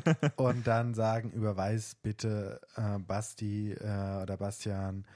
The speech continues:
Speaker 2: so und so viel Geld, äh, auf das Konto mit N sechsundzwanzig.“ Und dann macht das Siri für dich.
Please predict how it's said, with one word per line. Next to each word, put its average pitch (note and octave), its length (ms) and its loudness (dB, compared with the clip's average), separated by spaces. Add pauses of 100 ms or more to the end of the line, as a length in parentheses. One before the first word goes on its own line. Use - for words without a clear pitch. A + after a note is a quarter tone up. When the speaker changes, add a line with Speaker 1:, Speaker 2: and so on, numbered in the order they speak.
(520)
Speaker 2:
so A#2+ 200 0
und B2 80 0
so B2 120 -4
viel A#2+ 300 -6
Geld, A#2 680 0 (140)
äh, A2 580 0 (280)
auf G#2+ 260 -2 (380)
das G#2 200 -4
Konto G#2 360 -4
mit G2+ 240 -6
N G2 160 -2
sechsundzwanzig.“ F2+ 760 -8
Und G2+ 100 -12
dann F#2 320 -4
macht F#2 280 -6
das - 160 -12
Siri - 240 -16
für - 160 -16
dich. - 240 -20